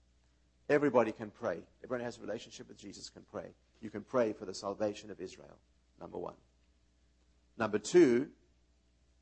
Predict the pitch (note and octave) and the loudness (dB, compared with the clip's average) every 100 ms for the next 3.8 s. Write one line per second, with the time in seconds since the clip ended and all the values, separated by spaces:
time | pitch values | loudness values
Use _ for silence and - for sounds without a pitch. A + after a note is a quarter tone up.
0 | _ _ _ - A#2 A2 G#2+ - D3 A2+ | _ _ _ -8 -6 -6 -10 4 8 8
1 | A#2 G#2 A#2 G#2+ G#2+ G2+ F#2+ B2 G2 F2 | 4 -6 -6 0 0 0 -4 -4 -4 -6
2 | F2+ F#2 - _ _ _ _ _ - F#2+ | -8 -10 -16 _ _ _ _ _ -18 -14
3 | F2 F#2 F2+ - G#2 A#2+ - | -12 -14 -14 -12 -12 -12 -20